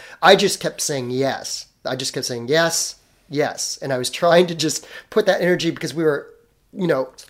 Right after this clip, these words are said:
crammed up against what would be a fall if, if these, um, railings are not, uh,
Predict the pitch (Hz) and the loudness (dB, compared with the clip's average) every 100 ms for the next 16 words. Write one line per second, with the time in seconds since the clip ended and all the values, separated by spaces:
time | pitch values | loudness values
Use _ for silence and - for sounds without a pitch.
0 | - - 214 208 185 175 151 - - 143 | -10 0 2 2 4 2 2 -4 -4 -4
1 | - 147 143 139 135 123 - - 151 131 | -4 -4 -4 -6 -4 -6 -6 -2 0 0
2 | 107 - 139 - - 226 131 - - - | -2 -8 -12 -12 -10 -6 -6 -8 -20 -20
3 | - - 135 143 131 156 131 117 - - | -20 -14 -8 -6 -4 -2 -2 -4 -8 -16
4 | - 135 151 160 131 123 - - - - | -12 0 2 2 0 -2 -4 -6 -6 -4
5 | 135 131 131 127 - - 127 117 113 | -2 -2 0 -2 -6 -8 -6 -4 -6